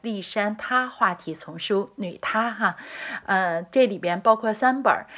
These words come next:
你可以嫁得更好，你可以生得更踏实，和给孩子不伤害的爱。我的微信公众号是丽珊幸福心理，丽珊守望在这里，希望给您更多的心理支持。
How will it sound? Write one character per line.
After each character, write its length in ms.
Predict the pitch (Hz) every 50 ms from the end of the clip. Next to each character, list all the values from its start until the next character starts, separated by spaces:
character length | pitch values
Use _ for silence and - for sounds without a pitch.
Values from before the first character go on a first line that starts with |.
| - - -
你 120 | - 196 214
可 160 | 214 - 240
以 120 | 208 175
嫁 180 | 170 202 190 180
得 80 | 180 180
更 220 | 180 226 208 196
好， 360 | 175 - - - - - - - - - _ -
你 100 | 180 185
可 140 | - 220
以 140 | 214 196 156
生 200 | - - 202 202
得 120 | 208 214 208
更 180 | - 185 165
踏 320 | 165 - - 208 202 220 214
实， 300 | - - 190 151 - - - - - - _ _
和 400 | - - - 180 180 180 208 208
给 160 | - 185 170 170
孩 260 | - - 175 170 180
子 140 | - - 180
不 140 | - 180
伤 180 | - - 190 180
害 160 | 170 190 170
的 80 | 160 -
爱。 300 | - 175 175 170 - - _ _ - - - _ -
我 80 | 220
的 100 | 233 240
微 140 | 247 277 285
信 160 | 277 269 240
公 160 | 233 247 247
众 140 | 240 240 220
号 240 | 220 214 214 196 190
是 280 | 185 - - 170 156 -
丽 140 | - 202 175
珊 300 | 165 - - 202 180 185
幸 180 | 180 - 180 170
福 100 | - 175
心 320 | - - 185 175 170 175
理， 220 | 180 - - - _ _ _ - - - - - -
丽 120 | - 247 220
珊 240 | - 254 240 233 233
守 180 | - 196 -
望 200 | 160 170 175 180
在 140 | 185 170 170
这 180 | - 170 160 -
里， 220 | 208 220 214 - _ - - _
希 200 | _ - - 233
望 240 | 240 233 214 196 190
给 120 | - 165 160
您 280 | 151 151 151 156 165 170
更 220 | - 233 214 202
多 240 | - 214 226 233 226
的 240 | 208 180 156 156 170
心 220 | - - 196 175
理 120 | 175 170 170
支 160 | - 165 160
持。 440 | - - - - - - 156 165